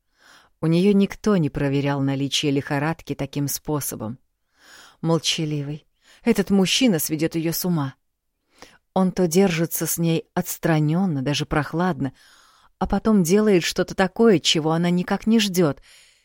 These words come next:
и она теряется. Вот как его понять, а? Почему ей временами кажется, будто суровому инквизитору не совсем все равно, как она себя чувствует?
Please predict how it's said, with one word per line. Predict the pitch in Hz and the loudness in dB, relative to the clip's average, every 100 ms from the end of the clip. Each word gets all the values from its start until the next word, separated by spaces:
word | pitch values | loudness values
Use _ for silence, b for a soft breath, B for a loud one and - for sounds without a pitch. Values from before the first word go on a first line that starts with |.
| b _ _ | b _ _
и | 190 | -2
она | 196 185 202 202 _ _ | 0 0 -2 -4 _ _
теряется. | - 175 151 131 127 - - - - _ _ _ _ _ b b b b b _ - | -6 -4 -4 -6 -8 -10 -12 -12 -18 _ _ _ _ _ b b b b b _ -6
Вот | 175 185 - | -2 -2 -2
как | 180 180 202 | -4 -2 0
его | 202 202 | 0 2
понять, | 202 190 147 135 180 | 2 2 0 -2 -4
а? | 196 - _ _ _ _ b b b b _ | -4 -8 _ _ _ _ b b b b _
Почему | 175 - 170 170 | -4 -2 0 0
ей | 156 151 | 0 -2
временами | 151 147 151 151 143 | 0 0 0 0 -2
кажется, | 175 180 151 - | -4 -6 -6 -8
будто | 143 151 151 | -6 -6 -6
суровому | - 151 151 147 147 - | -6 -4 -2 -2 -4 -4
инквизитору | 151 - 143 139 180 - 277 131 b b b b _ - | -8 -4 -6 -4 -6 -6 -8 -10 b b b b _ -4
не | 160 | -4
совсем | - 170 - - 226 160 | -4 -6 -6 -4 -4 -2
все | - 139 | -4 -4
равно, | 151 175 165 | -4 -4 -6
как | 131 - | -8 -8
она | 127 | -6
себя | 127 143 156 | -6 -6 -6
чувствует? | - 196 - - 127 123 | -6 -8 -8 -10 -10 -12